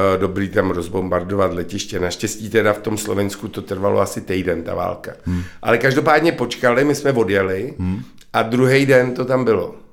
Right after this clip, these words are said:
Speaker 2: Už to se lítalo, jo?
Speaker 1: No, no, ne zase, ale začalo.
Speaker 2: Začalo, aha.
Speaker 1: Vlastně začalo.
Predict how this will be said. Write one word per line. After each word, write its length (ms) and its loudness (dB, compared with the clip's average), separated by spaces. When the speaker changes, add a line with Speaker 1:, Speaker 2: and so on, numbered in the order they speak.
Speaker 2:
Už 60 -20
to 140 -8
se 140 -6
lítalo, 400 -4
jo? 80 -6
Speaker 1:
No, 400 2
no, 260 0
ne 320 2
zase, 480 2
ale 200 4
začalo. 400 4
Speaker 2:
Začalo, 520 0
aha. 360 -4
Speaker 1:
Vlastně 420 -8
začalo. 720 2